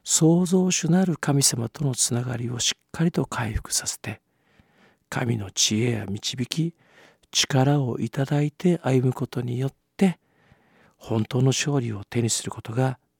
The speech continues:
できるのです。勝利を手にする人生の歩みにおいて、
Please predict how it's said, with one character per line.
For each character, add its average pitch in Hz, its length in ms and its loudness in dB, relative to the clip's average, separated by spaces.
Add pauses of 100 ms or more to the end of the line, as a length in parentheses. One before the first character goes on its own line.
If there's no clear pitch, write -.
で 107 140 -6
き - 120 -8
る 101 100 -6
の 104 100 -12
で - 100 -18
す。 - 200 -4 (3000)
勝 226 260 6
利 190 100 4
を 131 80 4
手 - 120 -6
に 113 80 -4
す - 180 -8
る - 100 -20 (560)
人 139 180 2
生 127 200 2
の 117 100 0
歩 127 140 2
み 135 80 4
に 131 120 4
お 120 60 -2
い 117 60 -10
て、 - 300 -18